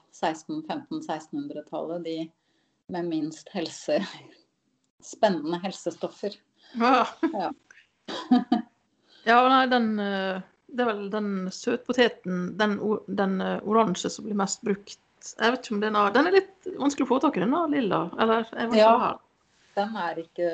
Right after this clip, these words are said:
Speaker 1: så ofte man ser, så hvis man ser, eh, får tak i en lilla, så er det jo bare å,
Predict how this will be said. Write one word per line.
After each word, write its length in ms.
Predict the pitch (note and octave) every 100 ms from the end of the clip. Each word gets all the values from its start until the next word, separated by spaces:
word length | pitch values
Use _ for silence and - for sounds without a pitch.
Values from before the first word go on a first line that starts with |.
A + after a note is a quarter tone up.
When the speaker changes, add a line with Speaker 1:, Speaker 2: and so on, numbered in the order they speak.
| E3 E3
Speaker 1:
så 200 | D#3+ -
ofte 280 | - - -
man 160 | E3
ser, 300 | E3+ - E3
så 180 | E3+ G3
hvis 160 | F#3+ F#3+
man 200 | F#3+ G3
ser, 460 | F#3+ - D3 D3+ D#3+ E3
eh, 180 | D#3+ D#3+
får 240 | - E3+ -
tak 220 | C#3 -
i 40 |
en 180 | D#3 D#3+
lilla, 320 | D#3+ D#3+ F3
så 180 | G3+ F#3+
er 100 | E3
det 100 | E3+
jo 40 | E3+
bare 260 | D#3 -
å, 100 | E3